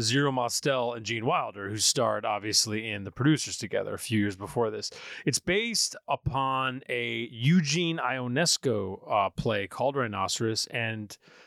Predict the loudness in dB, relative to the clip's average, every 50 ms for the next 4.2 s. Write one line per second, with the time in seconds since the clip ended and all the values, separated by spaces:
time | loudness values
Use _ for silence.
0 | -20 _ 0 2 2 2 2 0 -2 -2 -2 -2 -2 -2 -2 0 0 0 0 -2
1 | -4 -6 -10 -12 _ _ _ -20 -20 _ _ _ _ _ _ _ _ _ _ -10
2 | -6 _ 2 2 2 2 0 -4 -6 -4 -4 0 2 2 2 2 2 2 0 -2
3 | -2 -2 -2 0 0 0 0 -2 -2 -2 -2 -2 -4 -6 -8 -8 -8 -6 -2 -2
4 | -2 -2 -2 -6